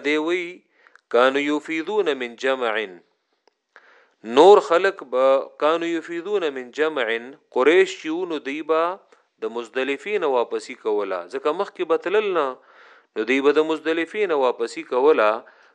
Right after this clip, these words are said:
فدفعوا الی عرفات، نو پس دوی دیکه کړي شو، الی عرفات، عرفات ته، یعنی که زړه یې نه غوښته، نو قرآن د الله حکم نازل شو چې دوی به اوس عرفات ته ځي او د هغه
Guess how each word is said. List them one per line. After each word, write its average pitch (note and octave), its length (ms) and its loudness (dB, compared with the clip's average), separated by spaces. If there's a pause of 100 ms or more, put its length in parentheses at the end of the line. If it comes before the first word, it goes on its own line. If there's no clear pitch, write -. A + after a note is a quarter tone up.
(140)
فدفعوا D#3 840 8
الی C3 320 0
عرفات، B2+ 720 -2 (760)
نو A2 100 -4 (100)
پس B2+ 260 -4
دوی E3 180 -2
دیکه B2 360 -4
کړي F3 400 -2
شو، A2 160 -12 (400)
الی A#2+ 260 2
عرفات، B2+ 640 2 (220)
عرفات G#2+ 580 -2
ته، F2+ 160 -10 (380)
یعنی A2 140 -8
که A#2+ 140 -6
زړه C3 220 -4
یې D#3+ 100 -2
نه F3 100 -6 (180)
غوښته، D3 360 0 (840)
نو A#2+ 260 2 (460)
قرآن C#3+ 440 6 (160)
د A#2+ 160 -2
الله B2+ 300 0
حکم E3 380 -4
نازل B2+ 400 -2
شو F3+ 180 0 (640)
چې A2 140 0
دوی C3 180 4
به B2 100 8
اوس C#3+ 160 6
عرفات A#2+ 640 4
ته A#2+ 120 -4
ځي C3+ 220 -12
او D3+ 120 0
د A2 180 -6
هغه D#3 300 -2